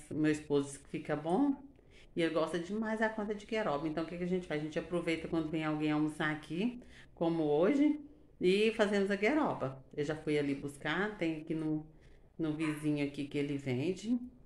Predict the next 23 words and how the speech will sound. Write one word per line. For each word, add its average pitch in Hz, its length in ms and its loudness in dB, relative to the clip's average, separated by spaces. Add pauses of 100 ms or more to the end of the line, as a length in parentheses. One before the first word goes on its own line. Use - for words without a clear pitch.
(600)
As 147 140 -4
gueroba 147 520 0 (140)
bem 160 280 0
bonita. 196 440 6
E 151 80 2
ele 165 100 2
mesmo 160 260 4
já 156 120 0
corta 190 580 0 (380)
e 175 80 0
eu 165 80 2
só 165 180 0
refogo 180 640 -2
ela. - 280 -4 (1000)
Né? 165 280 -4
Vamos 143 320 0
que - 80 -6
vamos, 185 280 2
nosso 175 240 4
almocinho 185 500 2
de 214 100 2
hoje 180 240 4
maravilhoso. 175 800 0